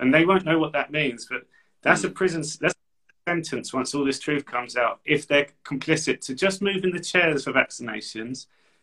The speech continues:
Speaker 1: and the school, by law, should at least tell them.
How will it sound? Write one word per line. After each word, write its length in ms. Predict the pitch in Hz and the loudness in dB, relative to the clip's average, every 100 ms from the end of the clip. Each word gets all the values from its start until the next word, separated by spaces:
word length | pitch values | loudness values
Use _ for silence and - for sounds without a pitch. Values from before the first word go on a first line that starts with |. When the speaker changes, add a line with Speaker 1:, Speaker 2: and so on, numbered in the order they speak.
| - | -2
Speaker 1:
and 160 | 135 | 2
the 60 | 143 | 2
school, 580 | 139 - 180 175 165 160 - | 2 0 4 6 4 2 4
by 240 | 156 165 | 8 8
law, 520 | 160 165 143 120 156 - _ _ _ _ | 8 4 2 0 -4 -8 _ _ _ _
should 240 | - - 131 | -12 -2 0
at 80 | 143 | 2
least 320 | 151 151 - | 0 0 -2
tell 180 | 165 147 | 0 2
them. 260 | 110 101 | 0 -6